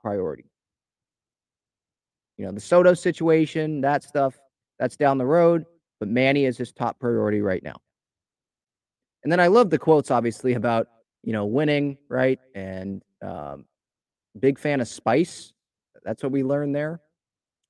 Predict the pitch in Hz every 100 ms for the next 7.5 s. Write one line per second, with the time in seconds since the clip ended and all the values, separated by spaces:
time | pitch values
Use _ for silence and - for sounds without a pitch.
0 | _ _ _ _ _ _ _ _ _ _
1 | _ _ _ _ 113 - 127 170 175 -
2 | 165 147 151 196 180 165 156 156 156 -
3 | 151 131 143 143 135 123 117 - 123 120
4 | 113 113 113 107 107 98 107 98 - -
5 | _ _ - 135 135 143 - 185 139 120
6 | 131 98 85 - 123 127 139 131 120 104
7 | 104 98 95 92